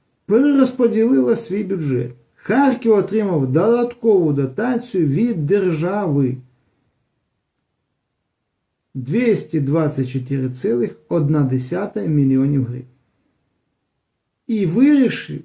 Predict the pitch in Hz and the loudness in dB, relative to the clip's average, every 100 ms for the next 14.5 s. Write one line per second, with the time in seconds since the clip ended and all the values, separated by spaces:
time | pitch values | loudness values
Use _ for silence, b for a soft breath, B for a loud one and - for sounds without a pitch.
0 | _ - - 208 208 170 135 120 143 - | _ -18 -4 0 4 4 2 0 -8 -8
1 | 135 135 143 143 - 240 247 247 202 - | -4 -2 -2 -4 -2 -4 -2 0 0 -2
2 | 170 175 185 190 160 - 123 - 131 - | -4 -2 0 0 -2 -2 -6 -8 -12 -2
3 | 196 262 - - 175 - 151 156 233 269 | 0 0 -2 -10 -12 -8 -2 0 2 0
4 | 269 160 180 226 240 214 233 233 214 185 | -2 -2 2 4 4 2 2 0 2 2
5 | 147 - 127 143 127 131 139 131 120 127 | 0 -2 -4 -4 -6 -4 -2 -2 -4 -10
6 | - _ _ _ _ _ _ _ _ _ | -16 _ _ _ _ _ _ _ _ _
7 | _ _ _ _ 135 151 160 - - 196 | _ _ _ _ -2 0 -2 -4 -2 0
8 | 240 226 _ _ _ _ _ _ _ 180 | 0 -6 _ _ _ _ _ _ _ -4
9 | 185 147 - - _ _ _ _ _ _ | -4 -4 -10 -20 _ _ _ _ _ _
10 | _ _ 196 233 190 139 139 131 196 190 | _ _ 0 2 0 -4 -10 0 0 4
11 | 233 269 240 226 226 185 180 180 180 151 | 4 6 4 2 -2 -2 0 0 0 -2
12 | 147 143 139 185 233 226 208 190 190 _ | 0 0 2 0 0 0 -2 -12 -16 _
13 | _ _ 185 180 151 180 240 233 196 180 | _ _ -2 0 2 4 2 0 -6 -4
14 | 170 151 143 123 120 | -4 -4 -4 -6 -6